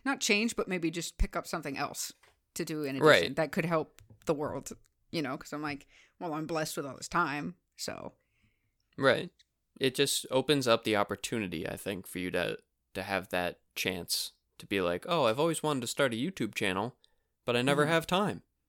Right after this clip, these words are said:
Speaker 2: And then it's like,
Speaker 1: Right.
Speaker 2: "Oh, well, now it's dead at night. I can do all the things that I need to do for this YouTube channel thing and,
Speaker 1: I
Speaker 2: like,
Speaker 1: know.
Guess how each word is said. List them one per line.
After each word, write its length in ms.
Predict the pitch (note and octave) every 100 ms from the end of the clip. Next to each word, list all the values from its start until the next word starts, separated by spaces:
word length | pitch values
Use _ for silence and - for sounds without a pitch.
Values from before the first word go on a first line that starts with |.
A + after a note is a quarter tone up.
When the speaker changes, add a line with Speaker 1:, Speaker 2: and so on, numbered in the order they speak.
| _
Speaker 2:
And 140 | - G#2
then 80 | G2+
it's 160 | G2+
like, 180 | G2+ G2
Speaker 1:
Right. 80 | -
Speaker 2:
"Oh, 140 | F3
well, 160 | F2+ G2
now 220 | G#2 G#2
it's 260 | F2+ - - - - -
dead 200 | A#2+ A2
at 140 | -
night. 360 | G2+ A2+ G#2 - _ _ -
I 140 | G2+
can 400 | G2 G2 F#2+ F2+ _ _ _ _ -
do 220 | - A2+
all 140 | G#2 G2+
the 80 | G2+
things 300 | G#2+ G2+ F#2+
that 120 | F#2
I 80 | F#2+
need 200 | F#2+ F#2+
to 80 | F#2+
do 220 | F#2+ G2
for 160 | F#2+ F#2+
this 200 | F2+ F2
YouTube 380 | G2 A2+ F#2+ F2+
channel 340 | F#2 D#2+ D#2+
thing 380 | E2+ F#2+ G2+ G#2 _ _ _ _ _ -
and, 180 | G#3 G3
Speaker 1:
I 40 |
Speaker 2:
like, 80 | F3+ E3+
Speaker 1:
know. 80 | -